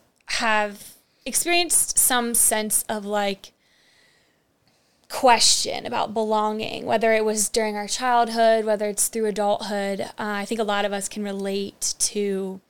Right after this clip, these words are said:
that inner conflict of, like, do, where do I belong? Do I belong here? Like, am I welcome here? And for me, that came in, in childhood.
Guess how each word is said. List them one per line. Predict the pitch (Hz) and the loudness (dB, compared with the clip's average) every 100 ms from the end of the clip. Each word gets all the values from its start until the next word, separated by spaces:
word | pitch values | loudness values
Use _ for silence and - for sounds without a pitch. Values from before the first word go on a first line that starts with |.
| _ _ _ _ _ _ _ _ _ _ | _ _ _ _ _ _ _ _ _ _
that | 233 208 196 - - | -2 0 -2 -6 -2
inner | 240 226 214 | 2 2 0
conflict | - 208 220 - - - 208 | -2 -2 -2 -2 -4 -4 -10
of, | - | -8
like, | - - - | -8 -8 -8
do, | 220 | -8
where | 220 226 | -4 -2
do | 262 | 0
I | 269 | 0
belong? | 226 208 214 202 202 | 0 0 2 0 -2
Do | |
I | 190 | -8
belong | 190 196 208 208 | -8 -8 -6 -8
here? | - 226 226 226 240 247 | -10 -14 -6 -2 -2 -4
Like, | 226 202 202 _ _ _ | -6 -10 -14 _ _ _
am | 208 | -10
I | 190 | -8
welcome | 185 202 214 254 233 | -2 0 0 -2 -2
here? | 226 240 226 226 226 220 - _ _ _ - | -2 -2 0 0 -2 -6 -16 _ _ _ -6
And | 220 208 208 202 202 | -2 -2 -2 -6 -6
for | - 233 | 0 2
me, | 254 349 247 220 220 | 2 2 2 0 0
that | 226 220 226 | 0 2 0
came | - 254 240 233 214 208 214 _ - | -2 -4 -2 0 -2 -4 -6 _ -4
in, | 226 214 208 196 190 196 - - | 0 0 0 -2 -6 -10 -14 -6
in | 226 214 | -2 0
childhood. | - 185 165 - - - - | 0 0 0 -2 -4 -4 -8